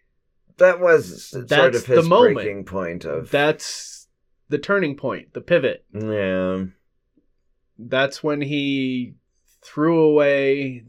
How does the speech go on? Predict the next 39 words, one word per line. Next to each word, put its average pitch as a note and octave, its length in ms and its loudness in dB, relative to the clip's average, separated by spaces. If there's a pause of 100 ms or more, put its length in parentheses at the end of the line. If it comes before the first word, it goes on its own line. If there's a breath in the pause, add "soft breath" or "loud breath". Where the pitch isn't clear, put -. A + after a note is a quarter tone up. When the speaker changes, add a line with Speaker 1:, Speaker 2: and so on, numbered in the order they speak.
Speaker 2:
the C3+ 80 -8
movie C3+ 420 -6
he B2 140 -6
was A2+ 200 -8
trying A2+ 360 -10
to G2+ 60 -10
make. F#2 480 -12 (720)
Speaker 1:
That G#2+ 140 -4
wasn't F#2 260 -2
real E2+ 320 -2
anyways. C#2 300 -10
Speaker 2:
To C3+ 60 -6
make A#2+ 220 0
something G#2 420 -10
real. D2+ 480 -12
Speaker 1:
Yeah. C2 280 -12 (1120)
There's A2+ 180 2
a A2 80 0
lot F#2 220 2
of E2+ 120 -4
unraveling D2+ 720 -6
and, C2 120 -10
and D#2+ 340 -10
Speaker 2:
Oh, D#2 60 -10
Speaker 1:
iceberg F#3+ 460 6
Speaker 2:
yes. C3 480 -4 (240)
<laughs> - 140 -20
Speaker 1:
ness C4 580 8 (180)
to G2 280 0
this, E2+ 400 0
and D#2 180 -4
I'm D#2+ 300 -8 (320)
Speaker 2:
Yeah, G#2+ 360 0 (100)
there's C#3+ 360 2
Speaker 1:
I, C3 100 2
I'm C#3 80 -4
not D3+ 200 0
trying D3 360 4
to C3+ 200 2